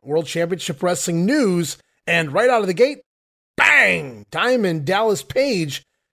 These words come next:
It's reported that he wants to do a deal where he would be the Stevie Richards, the flunky to the Nature Boy Ric Flair,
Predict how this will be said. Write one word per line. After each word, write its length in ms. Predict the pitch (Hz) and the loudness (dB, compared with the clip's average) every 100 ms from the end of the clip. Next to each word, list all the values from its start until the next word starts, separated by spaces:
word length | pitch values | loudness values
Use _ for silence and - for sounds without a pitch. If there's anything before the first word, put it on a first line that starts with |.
| - | -12
It's 140 | - | -8
reported 340 | 151 175 196 180 | -6 -2 -2 -2
that 100 | 160 | -4
he 80 | 143 | -2
wants 340 | 165 233 - | -2 -2 -2
to 80 | 180 | -6
do 180 | 160 196 | -2 0
a 60 | |
deal 460 | 147 254 254 170 151 | 0 -2 0 0 0
where 160 | 151 143 | -2 -6
he 180 | 220 | -4
would 320 | 196 180 143 - _ - | -2 -2 -4 -14 _ -6
be 120 | 185 | -4
the 180 | 175 175 | -2 -4
Stevie 460 | - - 247 190 175 | -4 -2 0 0 0
Richards, 580 | 254 269 165 139 139 | -2 -2 -2 -2 -6
the 120 | - 147 | -8 -6
flunky 600 | - 254 262 151 131 135 | -2 -2 -2 -6 -6 -8
to 160 | - | -10
the 80 | 156 | -6
Nature 380 | 156 175 - 180 | -2 -2 0 -4
Boy 280 | 143 160 156 | -2 -2 0
Ric 220 | 156 - | -2 -4
Flair, 640 | - 190 202 151 139 135 | -8 -2 0 2 0 -2